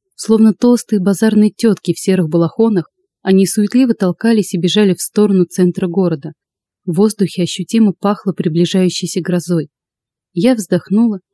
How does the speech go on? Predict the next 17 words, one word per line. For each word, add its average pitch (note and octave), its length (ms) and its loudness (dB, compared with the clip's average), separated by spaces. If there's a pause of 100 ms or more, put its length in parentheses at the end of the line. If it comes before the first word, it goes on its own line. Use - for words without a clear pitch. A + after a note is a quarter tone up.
(160)
и G#3 80 0
бросила A3 480 2
подушку F#3 480 -2
обратно F#3 380 0
на F3 100 2
кровать. E3 460 -6 (420)
Сама A#3+ 480 4
высохнет. E3+ 540 -4 (680)
Скрипнули G3 540 0
защелки F#3 560 -2
на G3 120 4
закрываемых F3+ 640 0
створках. F3 560 -8 (340)
Я G3+ 220 2
поспешно F#3+ 540 0
задернула F3 540 2
занавеску, F3 680 0